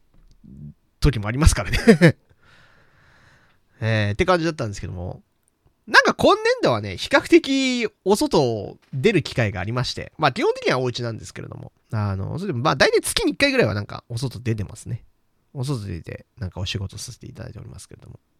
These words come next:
まあで、普段のお仕事をする時もあれば、その外に出る時はですね。普段のお仕事を、まあ、あの、オフィスで、えー、仕事をすることもあればですね。もうなんか全然関係ない。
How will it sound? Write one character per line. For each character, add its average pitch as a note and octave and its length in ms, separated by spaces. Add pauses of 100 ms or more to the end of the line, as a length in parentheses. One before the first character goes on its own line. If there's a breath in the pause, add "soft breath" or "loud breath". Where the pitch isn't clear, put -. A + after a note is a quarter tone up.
(1200 loud breath)
ま F#3+ 160
あ G3 40
で、 G3 120
普 A#3+ 100
段 A#3 200
の A#2 80
お A#2 60
仕 - 140
事 A2+ 540
を A#3 100
す - 180
る G#3+ 120
時 G#3+ 180
も C3+ 100
あ C#3 60
れ A#2+ 80
ば、 F2 100
そ - 120
の G2 80
外 A#2 240
に F2+ 80
出 F#2 80
る E2+ 100
時 - 160
は D2 80
で - 60
す - 100
ね。 G3+ 100
普 F#3 140
段 E3+ 140
の C#3 60
お C#3 40
仕 F3+ 100
事 F3 320
を、 G#3+ 60
ま C#3 380
あ、 A2 60
あ G#2+ 40
の、 G2+ 140
オ A2 40
フ G#2+ 60
ィ G#2+ 80
ス G#2 180
で、 G2+ 320 (460 soft breath)
え F#2 480
ー、 - 20
仕 - 120
事 G2 180
を F2+ 60
す A2+ 100
る A2+ 80
こ E3 80
と E3 100
も A2 160
あ G#3+ 120
れ F3 60
ば F#2 80
で G2 60
す - 80
ね。 E2 240 (460)
も - 40
う - 40
な D3 60
ん - 20
か G#2 60
全 G3 180
然 A#3+ 160
関 G3 220
係 F3+ 140
な D3+ 140
い。 E2 160